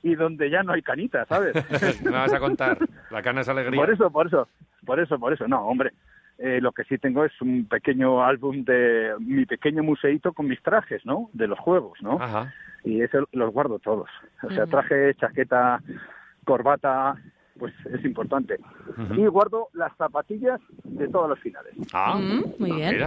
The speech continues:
Speaker 2: qué
Speaker 1: Eso
Speaker 2: guapo.
Speaker 1: me lo, eso me lo, la primera vez me vino el jefe y me dice, "Estas zapatillas las quitas ya, ¿no?". Digo, "¿Cómo que las quito? Pero si nos las habéis dado para este torneo". Dice, "No, no, las tienes que quitar".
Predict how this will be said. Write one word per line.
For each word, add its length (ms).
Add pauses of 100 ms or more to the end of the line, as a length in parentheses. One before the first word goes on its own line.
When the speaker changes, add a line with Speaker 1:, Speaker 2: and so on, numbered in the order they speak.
(140)
Speaker 2:
qué 60 (140)
Speaker 1:
Eso 40
Speaker 2:
guapo. 160
Speaker 1:
me 100
lo, 160 (260)
eso 160
me 80
lo, 140 (480)
la 120
primera 360
vez 180 (600)
me 140
vino 200
el 60
jefe 360 (140)
y 60
me 100
dice, 220
"Estas 400
zapatillas 440 (560)
las 220
quitas 300
ya, 160
¿no?". 160 (720)
Digo, 140
"¿Cómo 260
que 100
las 180
quito? 220
Pero 160
si 280
nos 200
las 220
habéis 220
dado 200
para 200
este 160
torneo". 240
Dice, 160
"No, 60
no, 140
las 120
tienes 180
que 100
quitar". 220